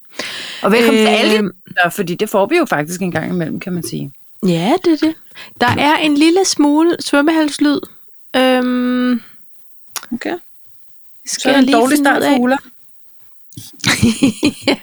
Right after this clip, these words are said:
Speaker 2: Ulla, start lige med et andet afsnit. Øh, øh, øh. Nå. Ved I hvad? Vi må se, hvordan det går.
Speaker 1: Jamen, vi gider ikke have dårlig lyd.
Speaker 2: Nej.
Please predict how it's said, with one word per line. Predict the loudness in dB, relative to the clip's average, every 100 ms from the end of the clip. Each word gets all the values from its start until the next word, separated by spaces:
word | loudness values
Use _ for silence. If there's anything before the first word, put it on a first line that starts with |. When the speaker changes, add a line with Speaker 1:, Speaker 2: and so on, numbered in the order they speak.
| -4
Speaker 2:
Ulla, | 0 2
start | 0 0 0 0
lige | 0 0
med | 2
et | 2
andet | 2 2
afsnit. | 2 0 -2 -6 -8 -14 -14 -14 -14 -18 -20 -20 -8 0
Øh, | 2 2 2 0
øh, | -4 -4 -4
øh. | -2 -2 -2 -2 -2 -2 -4 -12 -20 -20 -20 -20 -20 -20 -16
Nå. | -10 -8 -10 -14 -20 _ -10
Ved | -4 -2
I | 0
hvad? | -2 -4
Vi | -2 -2
må | 0
se, | -2 -2 -2
hvordan | -2 -2
det | -2
går. | -2 -2 -4 -20 -20 -20 -20 -20 -20 -20 -20 -20 -20 -6
Speaker 1:
Jamen, | -2 -2
vi |
gider | 0 0
ikke | 2
have | 0
dårlig | 2 0 0
lyd. | -2 -4 -8 -20 -20 -20 -20 -20 -20 -20 -20 -20 -20 -20 _
Speaker 2:
Nej. | -2 -2